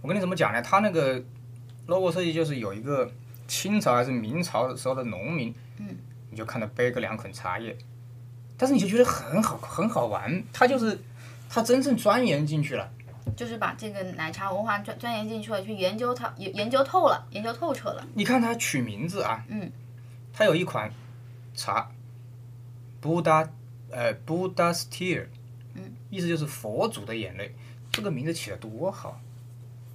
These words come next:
Speaker 2: 从名字上也可能更胜一层，更胜一筹。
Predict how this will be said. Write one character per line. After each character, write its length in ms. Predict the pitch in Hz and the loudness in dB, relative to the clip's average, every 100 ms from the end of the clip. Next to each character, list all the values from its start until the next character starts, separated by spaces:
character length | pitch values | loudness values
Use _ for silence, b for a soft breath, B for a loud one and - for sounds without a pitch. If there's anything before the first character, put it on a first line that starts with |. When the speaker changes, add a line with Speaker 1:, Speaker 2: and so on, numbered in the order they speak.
| - - - - - - - - - | -18 -18 -16 -16 -16 -18 -16 -16 -12
Speaker 2:
从 240 | - 185 | -6 -4
名 200 | 170 180 | -2 -6
字 100 | 214 | -6
上 300 | 208 170 - - - | -4 -4 -4 -10 -14
也 160 | 165 165 | -8 -8
可 160 | - 170 | -6 -8
能 180 | - - | -10 -12
更 160 | - 190 | -6 -4
胜 160 | 185 175 | -4 -6
一 180 | 160 | -6
层， 180 | 151 - - - | -10 -12 -14 -10
更 160 | 220 185 | -6 -4
胜 160 | 180 | -6
一 120 | 165 156 | -6 -8
筹。 200 | - | -8